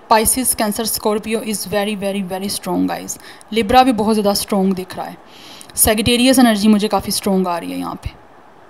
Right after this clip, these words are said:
तो ये आपको date क्यों करना चाहते हैं? क्योंकि इंसान अपनी life में खुद भी काफ़ी transformation से गुजरे हैं, इन्होंने अपने आप को heal किया है। जो अंदर का बच्चा था उसको ये person mature कर चुका है,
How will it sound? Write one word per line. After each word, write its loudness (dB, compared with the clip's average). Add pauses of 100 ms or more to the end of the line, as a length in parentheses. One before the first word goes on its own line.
(420)
तो 0
ये 6
आपको 6
date 2
क्यों 6
करना 8
चाहते 2
हैं? 6
क्योंकि 2
इंसान 6
अपनी 4
life 2
में 6
खुद -2
भी -2
काफ़ी 2
transformation 0
से -4
गुजरे 0
हैं, -2
इन्होंने 2
अपने 0
आप -4
को -2
heal -2
किया 0
है। -6 (380)
जो 6
अंदर 6
का 4
बच्चा 2
था 2
उसको 2
ये 0
person 0
mature 2
कर 2
चुका 0
है, 0